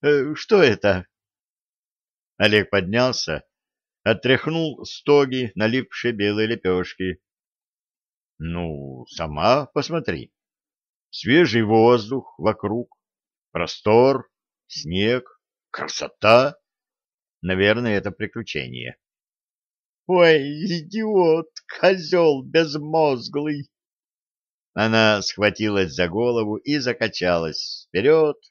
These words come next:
назад. «Ты хоть понимаешь, что мы чуть не погибли? Ему всё хихоньки да хахоньки. Пошутить он захотел, дебил махровый. Ой, что же теперь будет?»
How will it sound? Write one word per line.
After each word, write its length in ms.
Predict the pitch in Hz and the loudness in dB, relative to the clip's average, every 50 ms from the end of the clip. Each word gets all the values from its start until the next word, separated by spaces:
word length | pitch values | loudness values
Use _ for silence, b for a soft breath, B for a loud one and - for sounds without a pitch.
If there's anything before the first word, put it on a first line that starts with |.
| _ | _
назад. 580 | - 71 82 82 82 101 107 113 113 107 104 - _ _ _ _ _ _ _ _ _ _ _ _ _ _ _ _ _ _ b b b b _ - | -12 -8 -8 -4 0 0 0 0 0 -4 -6 -10 _ _ _ _ _ _ _ _ _ _ _ _ _ _ _ _ _ _ b b b b _ -2
«Ты 180 | 165 156 139 | -2 -2 0
хоть 420 | - - 139 127 - - - - _ | 0 -2 -4 -4 -4 -14 -20 -12 _
понимаешь, 640 | - 117 123 131 127 127 131 135 131 123 117 117 117 - | -2 -2 0 0 -2 0 2 2 2 2 0 -2 -4 -6
что 180 | - - 110 | -4 -4 -4
мы 140 | 120 123 120 | -4 -4 -6
чуть 340 | - - - 156 156 156 _ _ - | -6 -6 -4 -4 -4 -4 _ _ -14
не 120 | 113 120 117 | -10 -10 -6
погибли? 720 | - 117 117 113 110 123 127 123 - - 101 98 - - _ _ _ _ b b b b b | -2 -2 -2 -2 -2 -6 -8 -8 -10 -12 -14 -16 -16 -18 _ _ _ _ b b b b b
Ему 340 | b 139 147 151 160 160 147 | b -4 -2 0 0 0 -2
всё 240 | - - 151 151 143 | -2 0 0 0 0
хихоньки 760 | 143 - - 156 160 156 147 - 147 147 143 123 - 135 135 | 0 -4 -12 -8 -8 -6 -2 -2 -4 -4 -4 -8 -8 -4 0
да 100 | 135 127 | 0 0
хахоньки. 800 | - - 123 127 120 120 - 120 107 110 98 - - - 110 _ _ _ _ _ _ _ _ _ - | 2 2 0 0 0 -2 -4 -6 -8 -10 -12 -14 -14 -16 -16 _ _ _ _ _ _ _ _ _ 2
Пошутить 680 | 151 135 - - 147 135 - - 120 113 101 90 - | 2 2 4 2 0 0 -2 -6 -6 -4 -4 -4 -4
он 160 | 98 101 98 95 | -4 -2 -2 0
захотел, 560 | 87 104 - 113 104 - 101 98 95 95 95 | -2 -2 0 -2 -6 -4 -4 -6 -4 -6 -8
дебил 640 | 87 82 - 131 135 120 107 110 98 90 85 85 87 | -10 -6 -2 0 -2 0 -2 -4 -4 -4 -4 -4 -2
махровый. 720 | 95 110 101 - - 127 120 107 98 95 95 95 98 110 _ _ _ _ _ _ _ _ _ _ _ _ _ _ | -2 -2 -2 -2 -2 -2 -2 -2 -2 -4 -4 -8 -10 -12 _ _ _ _ _ _ _ _ _ _ _ _ _ _
Ой, 480 | - 101 107 101 95 95 95 95 - - - | 0 2 2 4 2 0 -2 -6 -10 -14 -16
что 340 | - - - 113 92 90 85 | -16 -8 -2 -2 0 0 -2
же 120 | 104 101 | -4 -8
теперь 340 | 92 - 104 107 117 107 113 | -8 -10 -4 0 0 0 0
будет?» 560 | 113 107 113 110 110 107 104 120 123 123 _ | 0 0 0 0 0 -2 -2 -4 -4 -4 _